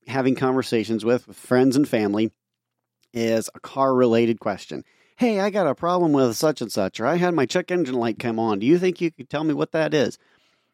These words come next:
Something like that. Well, sometimes as we're out and about talking with friends or family, uh, that kind of thing, we get those types of questions. Not about cars,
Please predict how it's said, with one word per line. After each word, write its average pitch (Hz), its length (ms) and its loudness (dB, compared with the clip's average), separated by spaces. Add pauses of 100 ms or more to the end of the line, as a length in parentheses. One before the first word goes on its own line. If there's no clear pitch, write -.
Something 160 380 2
like 127 160 6
that. 98 260 0 (720)
Well, 139 320 0 (380)
sometimes 175 680 0 (460)
as 135 220 0
we're 139 240 4
out 135 140 4
and 131 100 2
about 117 380 0
talking 117 320 -6
with 117 120 -2
friends 110 460 -2
or 120 80 -2
family, 104 640 -2 (160)
uh, - 40 -14 (300)
that 120 200 -2
kind 120 160 -2
of 104 80 -6
thing, 117 480 -2
we 127 160 4
get 113 240 -2
those 101 200 -4
types - 280 -4
of - 60 -18
questions. 120 420 -2
Not 262 180 4
about 370 200 4
cars, 160 440 0